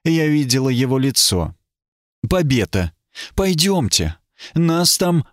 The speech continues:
приличные люди ждут». Бабета извиняюще улыбнулась мне,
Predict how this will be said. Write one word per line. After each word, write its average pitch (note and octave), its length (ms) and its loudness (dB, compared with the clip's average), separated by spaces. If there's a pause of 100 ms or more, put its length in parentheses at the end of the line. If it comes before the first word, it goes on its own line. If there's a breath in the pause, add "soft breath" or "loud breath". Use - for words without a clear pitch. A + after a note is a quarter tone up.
(140)
приличные A2 720 0
люди A2 300 0
ждут». G#2+ 460 -2 (800)
Бабета E3 420 0
извиняюще G2+ 840 0 (120)
улыбнулась F#2+ 720 0
мне, D3+ 340 0